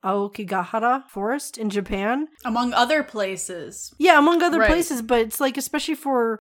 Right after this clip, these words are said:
Speaker 1: like, I think of that forest as being, like, very, I know that there are areas where it's like people just walk through 'cause it's, you know,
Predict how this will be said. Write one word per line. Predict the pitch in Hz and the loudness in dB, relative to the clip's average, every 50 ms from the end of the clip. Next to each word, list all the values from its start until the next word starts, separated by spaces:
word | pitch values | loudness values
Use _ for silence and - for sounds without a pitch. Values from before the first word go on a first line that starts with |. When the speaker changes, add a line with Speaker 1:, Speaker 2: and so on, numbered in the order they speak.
| _ - | _ -4
Speaker 1:
like, | 233 233 220 220 - | -2 -2 -2 -2 0
I | - 247 277 | 0 0 0
think | - - 285 269 - | 0 -2 -4 -2 -2
of | 226 214 202 202 | -2 -4 -2 -2
that | 220 208 - - | -2 -2 -2 -4
forest | - 247 254 254 254 254 | -4 0 0 0 0 -2
as | 226 202 | -6 -6
being, | 190 208 202 202 202 202 190 190 | -4 -2 -2 -2 -2 -4 -6 -6
like, | 190 190 185 180 - | -8 -8 -8 -10 -10
very, | 190 185 208 214 208 202 190 196 190 190 185 180 185 185 _ _ _ _ - | -4 -2 0 0 2 0 -2 -4 -6 -8 -8 -10 -12 -14 _ _ _ _ -6
I | 220 226 | -2 0
know | 247 247 247 | 2 2 2
that | 247 208 | 2 2
there | 214 214 208 202 | 2 2 2 2
are | 202 - | 0 0
areas | 208 202 208 208 196 190 185 180 175 - 190 | 0 0 0 0 0 0 -2 -4 -6 -8 -8
where | 185 196 190 | -6 -6 -6
it's | 185 180 - - | -6 -6 -8 -8
like | 202 190 175 - - _ _ | -6 -8 -8 -10 -14 _ _
people | - 208 185 - 196 190 | -10 -10 -8 -6 -8 -6
just | 185 208 214 - - | -6 -4 -6 -6 -4
walk | 233 247 269 285 277 - | 0 0 0 0 -2 -4
through | 240 226 220 208 202 190 180 | -2 0 2 2 2 0 -2
'cause | - 196 185 180 175 | -4 -4 -4 -2 -4
it's, | 185 185 185 - - - - - - - | -6 -8 -8 -12 -14 -12 -12 -14 -14 -12
you | 190 185 | -10 -6
know, | 202 214 233 233 | -4 -4 -4 -6